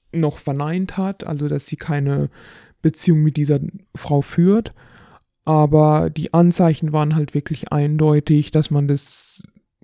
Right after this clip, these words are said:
gar nicht verheimlichen konnte. Durch diesen intensiven Kontakt mit dieser Frau war natürlich der Frieden zu Hause gestört.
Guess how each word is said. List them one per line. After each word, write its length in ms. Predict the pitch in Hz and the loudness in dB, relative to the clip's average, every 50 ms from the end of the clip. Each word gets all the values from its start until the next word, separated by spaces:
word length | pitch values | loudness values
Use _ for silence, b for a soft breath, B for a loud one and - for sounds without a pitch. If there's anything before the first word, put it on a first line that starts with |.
| - _ - | -20 _ -6
gar 160 | - 160 151 | -2 -2 0
nicht 180 | 147 151 - - | 0 -2 -2 -2
verheimlichen 540 | 165 147 143 151 147 147 143 139 - 147 | -4 -2 -2 -2 -2 -2 -4 -4 -6 -8
konnte. 520 | 139 - 160 151 143 143 - - - 139 139 - _ _ _ _ _ _ _ _ _ _ _ _ | -8 -6 -4 -4 -4 -4 -6 -8 -12 -12 -12 -14 _ _ _ _ _ _ _ _ _ _ _ _
Durch 160 | - 160 147 | 2 2 2
diesen 220 | - 170 160 147 165 | 4 0 0 0 2
intensiven 640 | - 185 185 170 202 185 170 175 165 160 156 160 | 2 2 4 6 4 4 6 4 4 4 2 2
Kontakt 540 | 156 - 156 151 - - 175 180 180 - _ | 2 0 -2 -2 0 0 -2 -2 -2 -2 _
mit 140 | 170 160 143 | 0 0 2
dieser 200 | 151 147 147 143 | 2 0 0 0
Frau 560 | 139 - - - 165 175 170 170 170 175 170 b b b b b b b b b b b b _ - _ | 0 -2 -4 -2 2 2 4 4 2 0 -2 b b b b b b b b b b b b _ -14 _
war 200 | 156 151 147 143 | 0 0 2 2
natürlich 540 | 151 151 - - 165 151 156 156 151 - | 2 0 2 4 4 4 4 2 0 0
der 520 | _ - 143 139 143 147 147 143 - - - - _ | _ 0 2 2 2 0 0 -2 -2 -4 -6 -10 _
Frieden 400 | _ - - - 175 170 160 160 | _ -14 0 2 2 4 2 0
zu 200 | - - 165 139 | -2 -2 -4 -2
Hause 500 | 139 156 151 151 156 151 170 175 190 208 - _ _ _ | 0 -2 -2 -2 -2 -4 -6 -6 -6 -8 -10 _ _ _
gestört. 640 | - 156 - - - 156 147 165 196 233 - - | -8 -8 -8 -4 -2 -2 -2 -2 -4 -8 -10 -16